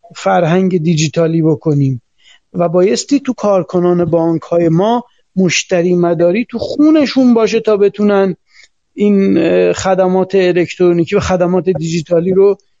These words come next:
چیکار بکنن؟ ارائه بکنن. سلسله مراتب، اه، طولانی که بانک ها دارن، اه، اونها رو، اه، واقعاً م-،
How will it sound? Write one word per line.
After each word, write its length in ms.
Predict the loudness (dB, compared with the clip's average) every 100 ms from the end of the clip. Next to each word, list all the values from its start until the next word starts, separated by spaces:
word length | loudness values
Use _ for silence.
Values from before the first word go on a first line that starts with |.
| _
چیکار 400 | -6 -2 0 0
بکنن؟ 540 | 0 0 0 2 0 -4 _ _ -20 -14 -10 -2
ارائه 380 | 0 2 2 2
بکنن. 520 | 0 -2 -2 -2 -4 -14 _ _ _
سلسله 680 | -8 -2 -2 -2 -2 -2 0
مراتب، 580 | 0 2 0 0 0 2
اه، 1040 | 2 2 0 _ _ _ -12 -4 -2 -2 -4
طولانی 680 | -6 0 2 2 2 2 2
که 120 | 0
بانک 380 | -2 0 0 -2
ها 200 | -4 -2
دارن، 520 | 0 0 0 -2 -4 -10 _ _ _ -2
اه، 460 | 0 2 2 2
اونها 520 | 2 2 2 2 0 2
رو، 460 | 2 2 2 -2 _ _ _ _
اه، 880 | -2 2 4 4 4 2 2 0 -2 -6 -14 -18 _ _ _ _ _ _ _ _ -8
واقعاً 580 | 0 2 2 0 0 0
م-، 300 | 0 -2